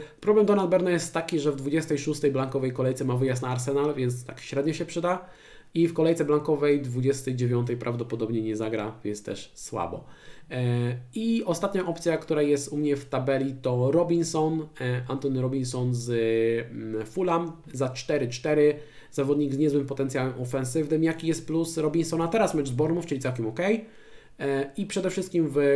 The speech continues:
kolejce blankowej dwudziestej dziewiątej gra u siebie pewny mecz z Tottenhamem. Także to też jest ciekawy, ciekawy wybór, jeżeli chodzi o, jeżeli chodzi o obrońców.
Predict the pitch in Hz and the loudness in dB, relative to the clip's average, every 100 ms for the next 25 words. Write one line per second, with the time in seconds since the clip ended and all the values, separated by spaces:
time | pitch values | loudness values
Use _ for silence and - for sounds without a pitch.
0 | 139 151 151 147 143 135 135 135 139 135 | 4 2 2 4 2 4 2 0 0 0
1 | 123 123 123 127 123 123 120 113 127 117 | 0 0 0 0 0 2 2 0 0 -2
2 | 120 131 123 117 127 120 113 110 113 123 | -2 -2 -2 0 -2 -2 0 -2 -4 -6
3 | 110 107 110 110 107 107 123 120 113 98 | -4 -4 -4 -4 -4 -4 -4 -4 -2 -4
4 | 95 110 110 113 127 131 123 123 117 113 | -6 -6 -8 -8 -8 -4 -4 -4 -6 -4
5 | 110 107 104 - - - - - - 123 | -4 -4 -6 -8 -20 -20 -20 -20 -12 -4
6 | 131 127 123 123 123 117 120 113 117 113 | -2 0 0 2 2 2 0 -2 -2 -4
7 | 113 117 107 107 110 110 - 123 110 120 | -4 -6 -4 -4 -4 -8 -12 -6 -4 -2
8 | 123 120 123 117 113 113 120 165 185 269 | -2 -2 -2 -2 -2 -2 2 2 4 4
9 | 269 | 2